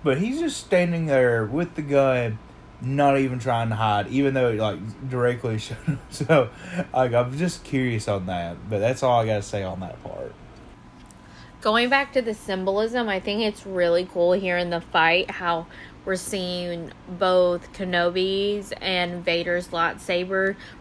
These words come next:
Speaker 2: reflecting in Vader's helmet.
Speaker 1: Yeah, it's really showing the conflict that's, that's really brewing inside of Anakin slash Vader at the moment.
Speaker 2: Mm-hmm.
Speaker 1: Because we gotta remember,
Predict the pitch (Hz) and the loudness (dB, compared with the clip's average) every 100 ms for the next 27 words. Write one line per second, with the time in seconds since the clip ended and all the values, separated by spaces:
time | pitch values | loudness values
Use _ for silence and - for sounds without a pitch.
0 | - 185 - - 185 180 - 180 175 170 | -2 -2 -2 0 0 0 -4 -6 -6 -8
1 | - 175 165 165 143 - 180 180 180 175 | -6 -4 -4 -6 -8 -10 -6 0 0 2
2 | 170 160 160 - 180 160 147 107 90 - | 0 -2 -4 -8 -8 -8 -8 -12 -14 -16
3 | - - - - - - 123 110 104 101 | -18 -20 -20 -20 -20 -12 -8 -4 -6 -6
4 | 120 117 123 120 117 110 - 117 110 104 | -8 -8 -6 -4 -4 -6 -4 -4 -4 -6
5 | 95 110 101 98 101 95 95 - 95 - | -8 -6 -6 -6 -10 -10 -10 -10 -10 -10
6 | - - - - - - - 120 110 104 | -14 -16 -20 -20 -20 -20 -12 -4 -4 -4
7 | 110 113 120 113 107 104 107 107 104 101 | -6 -4 -2 -2 -4 -4 -2 0 -2 -4
8 | 95 98 95 110 98 98 95 101 104 98 | -6 -6 -6 -4 -4 -6 -8 -6 -6 -6
9 | 104 98 92 92 - - 98 98 107 101 | -8 -8 -8 -12 -12 -8 -8 -8 -6 -6
10 | 101 95 92 98 98 92 92 90 - - | -6 -8 -10 -8 -6 -6 -8 -10 -14 -12
11 | 190 185 170 170 180 107 127 110 98 - | -10 -8 -8 -10 -8 -4 -2 -2 -4 -10
12 | - - 110 110 127 117 104 117 135 110 | -20 -14 -6 0 0 0 -2 0 0 -2
13 | 95 | -4